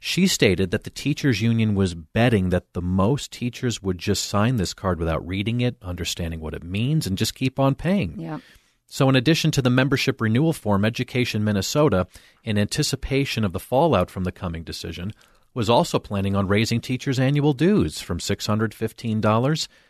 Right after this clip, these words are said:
Speaker 1: by fourteen dollars a year.
Speaker 2: Mm-hmm.
Speaker 1: So, according to a survey also that was conducted by Educators for Excellence as of April this year, just two months before the Janus decision, seventy percent of Minnesota teachers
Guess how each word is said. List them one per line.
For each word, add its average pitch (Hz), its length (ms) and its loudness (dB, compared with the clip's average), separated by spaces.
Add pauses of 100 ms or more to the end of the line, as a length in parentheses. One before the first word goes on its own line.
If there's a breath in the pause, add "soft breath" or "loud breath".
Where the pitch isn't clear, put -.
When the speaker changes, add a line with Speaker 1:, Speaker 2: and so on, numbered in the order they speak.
(180 soft breath)
Speaker 1:
by 90 120 -4
fourteen 101 500 -4
dollars 85 400 -2
a 87 80 -10
year. 85 380 -8 (120)
Speaker 2:
Mm-hmm. 160 460 -10 (180)
Speaker 1:
So, 87 460 -2 (340)
according 135 420 0
to 113 100 2
a 107 40 2
survey 120 380 2
also 113 320 4
that 101 100 2
was 98 120 -2
conducted 107 500 -6
by 101 260 0
Educators 113 800 -4
for - 260 -4
Excellence 85 640 -6
as 101 200 -4
of 90 180 -8
April 110 320 -4
this 80 220 -8
year, 85 260 -6 (400 soft breath)
just - 220 -8
two 180 220 0
months 180 240 4
before 135 320 -2
the 131 80 0
Janus 104 340 -2
decision, 87 460 -4
seventy 160 640 0
percent 110 500 -4
of 85 100 -8
Minnesota 123 520 -4
teachers 85 540 -8